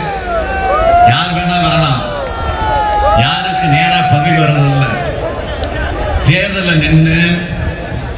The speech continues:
மக்களை சந்திச்சு மக்களும் அவங்களோட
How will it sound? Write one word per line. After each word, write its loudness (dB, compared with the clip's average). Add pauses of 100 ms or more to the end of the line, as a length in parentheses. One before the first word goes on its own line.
(200)
மக்களை 0 (100)
சந்திச்சு 0 (1160)
மக்களும் -2
அவங்களோட 0